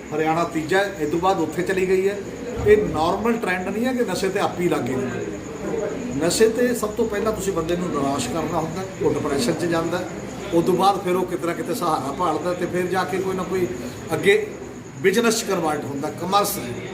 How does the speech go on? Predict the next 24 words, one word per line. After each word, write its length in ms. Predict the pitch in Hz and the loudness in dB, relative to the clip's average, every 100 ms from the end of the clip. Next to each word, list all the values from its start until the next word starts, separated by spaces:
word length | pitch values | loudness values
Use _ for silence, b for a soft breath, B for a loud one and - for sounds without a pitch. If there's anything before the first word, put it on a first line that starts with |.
| - 147 139 135 | -8 -8 -8 0
ਡਰੱਗ 200 | 180 185 | 2 4
ਦੀ 300 | 208 240 247 | 2 2 0
ਟ੍ਰੇਡ 320 | 202 180 202 | 2 4 4
ਇਕੱਲੀ 300 | 208 208 214 | 4 0 0
ਇੱਥੇ 380 | 185 160 196 196 | 0 0 -2 -2
ਨਹੀਂ, 180 | 220 214 | 0 -2
ਇੱਥੋਂ 240 | 175 180 | -2 -2
ਬੱਚੇ 220 | 160 180 | -2 0
ਅਸੀਂ 160 | 156 175 | 0 0
ਭੇਜ 220 | 185 160 | 2 2
ਰਹੇ 80 | 156 | 0
ਹਾਂ 80 | 156 | -2
ਕੈਨੇਡਾ, 360 | 156 147 151 | 0 2 2
ਅਮਰੀਕਾ, 340 | 143 147 143 143 | 2 0 0 -4
ਸਾਰੇ 240 | 135 131 | -4 -4
ਕਿਤੇ। 760 | 123 117 - - - - - 165 | -4 -6 -8 -8 -6 -4 0 0
ਉੱਥੇ 300 | 170 220 214 | 8 8 8
ਇੱਥੋਂ 260 | 175 165 220 | 0 0 2
ਵੀ, 120 | 233 - | 2 -2
ਇੱਥੋਂ 220 | 170 190 | -4 0
ਵੀ 100 | 233 | 0
ਸੀਰੀਅਸ 280 | 233 214 214 | 0 2 2
ਪ੍ਰੋਬਲਮ 280 | 185 151 | 2 -4
ਹੈ। 60 | 127 | -4